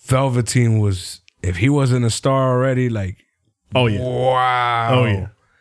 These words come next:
Speaker 1: This was his match.
Speaker 2: Yeah. I mean,
Speaker 1: Well,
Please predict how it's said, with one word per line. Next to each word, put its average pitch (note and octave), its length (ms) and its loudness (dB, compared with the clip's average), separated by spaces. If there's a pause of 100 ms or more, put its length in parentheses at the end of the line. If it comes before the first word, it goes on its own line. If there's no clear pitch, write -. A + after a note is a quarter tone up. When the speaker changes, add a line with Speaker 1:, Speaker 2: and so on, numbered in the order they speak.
(240)
Speaker 1:
This A#2+ 240 -4
was A#2 160 -2
his A2 180 0
match. G#2+ 440 -2 (140)
Speaker 2:
Yeah. G#2 240 -10 (1160)
I A#2+ 100 -2
mean, B2 300 2
Speaker 1:
Well, A2 300 2